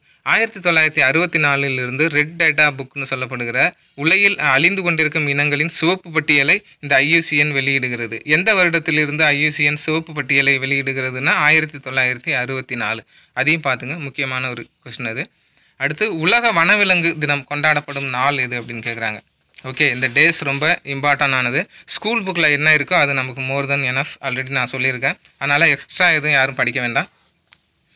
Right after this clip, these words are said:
உலக காட்டுயிர் தினம் அப்படின்னு, அ, புக்ல இருக்கு, மார்ச் மூணு. அதையும் பாத்துங்க. உலக காடுகள் தினம் அப்படிங்கிறது மார்ச் இருபத்தி ஒண்ணு.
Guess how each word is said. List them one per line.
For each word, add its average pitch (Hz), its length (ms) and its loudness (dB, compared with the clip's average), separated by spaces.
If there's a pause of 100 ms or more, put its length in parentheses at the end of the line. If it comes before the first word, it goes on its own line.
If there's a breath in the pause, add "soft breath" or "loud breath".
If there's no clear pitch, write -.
(280 soft breath)
உலக 208 380 2
காட்டுயிர் 175 640 0
தினம் 131 420 -2
அப்படின்னு, 139 520 -4
அ, 131 180 0
புக்ல 123 280 -4
இருக்கு, 127 280 0
மார்ச் 143 440 0
மூணு. 131 440 -4
அதையும் 135 280 0
பாத்துங்க. 127 380 -2 (240 soft breath)
உலக 180 360 2
காடுகள் 160 520 4
தினம் 131 320 -4
அப்படிங்கிறது 127 500 -6
மார்ச் 127 420 -2
இருபத்தி 127 440 -6
ஒண்ணு. 113 300 -10